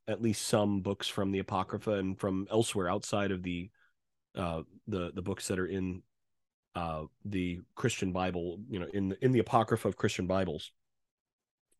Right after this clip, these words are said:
Uh, so a book like Jubilees, I think, was very influential. It's not in the,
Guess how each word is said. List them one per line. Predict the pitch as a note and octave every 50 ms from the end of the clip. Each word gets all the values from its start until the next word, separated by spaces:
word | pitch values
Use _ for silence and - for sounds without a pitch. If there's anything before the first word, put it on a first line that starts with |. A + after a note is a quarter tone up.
| _ -
Uh, | G2 G2 F#2 F2 F2 F2 - _ _ - - - - _ _ _ _ _ _
so | - - A2 F#2+ F#2+ A2 A#2+
a | A#2 A2+ B2 A#2
book | A#2 A#2 - A2+
like | G2+ F#2
Jubilees, | E2+ F2+ G2+ G#2+ G#2+ G2 F#2 F2 E2 E2+ E2+ - - - - - - _ _ _ -
I | G2
think, | F#2+ F#2 F2
was | G2 F2+ E2+
very | F2 F#2+ F#2+ F#2+ F#2 F2
influential. | E2+ E2+ - F#2 F#2 F2+ E2+ F2 - - F2 D#2 D#2+ - _ _ _ _ _ _ _ _ _ _ -
It's | -
not | A2+ G#2+ G2+ G2+
in | G#2 G2+
the, | G2 F2+